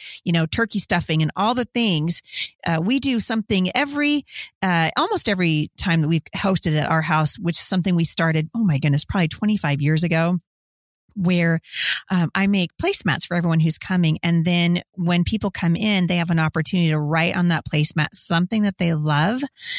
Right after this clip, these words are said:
about that person. So several years ago, I wanna say we had, like, seventy-five people at our house, and it was a little on the crazy side. So I'm not really sure how, uh, how we're gonna do it this year, but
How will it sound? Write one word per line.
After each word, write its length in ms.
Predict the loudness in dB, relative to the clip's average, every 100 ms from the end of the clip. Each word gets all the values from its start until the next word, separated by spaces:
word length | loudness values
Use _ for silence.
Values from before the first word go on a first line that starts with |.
| -10 -4
about 340 | -2 2 0 0
that 200 | -2 -2
person. 520 | 0 0 0 -2 -2
So 420 | -2 0 2 0 -4 -14 -4
several 260 | -2 0 0
years 180 | 0
ago, 120 | 0 0
I 60 |
wanna 220 | 2 0
say 220 | 0 0 2
we 100 | 2
had, 120 | 0
like, 140 | -2
seventy-five 720 | -2 0 2 2 2 0 -2
people 280 | 0 0 0
at 100 | 2
our 60 | 0
house, 380 | 2 0 0 0
and 80 | 0
it 80 | 0
was 140 | -2
a 60 | -2
little 380 | 0 0 0
on 180 | 0 0
the 100 | 0
crazy 500 | -4 -8 -6 -2 -2
side. 640 | -2 -2 -2 -4 -4 -8 -8 -4 -4 -4
So 120 | -2
I'm 120 | 0 0
not 200 | 0 -2
really 200 | -2 0
sure 320 | 0 0 -2
how, 520 | 0 0 0 0 -4 -10 -20 _
uh, 240 | -4 -2 -2
how 240 | -2 0
we're 220 | 0 0
gonna 180 | 0 0
do 180 | 0 0
it 140 | 0
this 280 | 0 0 0
year, 260 | 0 0 -2
but 500 | -2 0 2 0